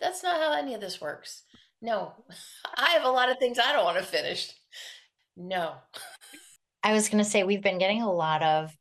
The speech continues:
Speaker 2: mending f-, projects too. So, um, projects that were finished already and enjoyed for years by a loved one, but that are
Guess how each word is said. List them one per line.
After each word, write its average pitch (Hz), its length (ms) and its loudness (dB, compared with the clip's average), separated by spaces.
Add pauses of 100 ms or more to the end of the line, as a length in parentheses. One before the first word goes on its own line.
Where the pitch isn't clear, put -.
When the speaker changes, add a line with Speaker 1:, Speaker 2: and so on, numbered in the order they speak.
Speaker 2:
mending 240 680 0 (420)
f-, - 280 -16 (220)
projects 277 560 0
too. 240 400 2 (840)
So, 190 440 2
um, 185 180 -6
projects 196 480 -2
that 175 220 0
were 170 380 4
finished 277 520 -2
already 247 720 2
and 175 140 -2
enjoyed 175 720 2
for - 160 -6
years 160 920 0 (280)
by 165 160 4
a 160 100 0
loved 156 260 2
one, 156 200 -2
but 147 180 0
that 156 140 4
are 143 180 -2